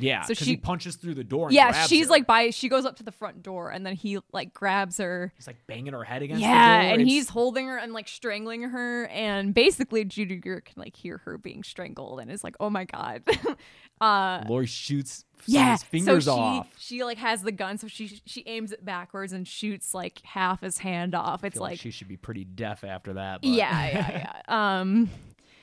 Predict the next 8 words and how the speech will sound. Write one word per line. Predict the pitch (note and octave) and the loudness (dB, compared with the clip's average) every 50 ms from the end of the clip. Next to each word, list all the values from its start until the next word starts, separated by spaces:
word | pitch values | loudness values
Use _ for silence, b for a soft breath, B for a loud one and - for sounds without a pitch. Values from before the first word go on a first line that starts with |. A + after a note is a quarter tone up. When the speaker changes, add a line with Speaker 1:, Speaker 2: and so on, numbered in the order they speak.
| B B B | B B B
Speaker 2:
so | - - - A#3 G#3 G3+ G#3 G#3 G3+ G#3 G3+ G3+ G3 G3 - - _ _ _ _ _ _ - _ _ _ _ _ | -2 2 2 4 4 4 4 2 2 0 0 -2 -4 -4 -6 -10 _ _ _ _ _ _ -20 _ _ _ _ _
Speaker 1:
So | - - D3 | -12 -4 -2
then | G3 B3+ C#4+ D4+ C#4 | -2 -2 0 -2 -6
he, | F#3+ F#3+ - G3 G#3+ A3+ A#3 | -8 -6 -6 -4 -4 -4 0
like, | A3 A3 G#3 G3 F3+ D#3+ - - - _ | 0 2 2 2 0 -4 -6 -12 -20 _
breaks | - A#2+ A#2+ - B2+ C3 D3 F3 F#3 D#3+ - - | -20 -20 -18 -10 -6 -4 -4 -4 -4 -6 -8 -8
in. | D#3 C#3 C3 G#2+ F2 E2 E2+ F2+ G2 A2+ - _ | -6 -6 -6 -8 -10 -12 -16 -16 -16 -18 -12 _
Speaker 2:
Yeah. | - A3+ A3 - | 2 2 2 2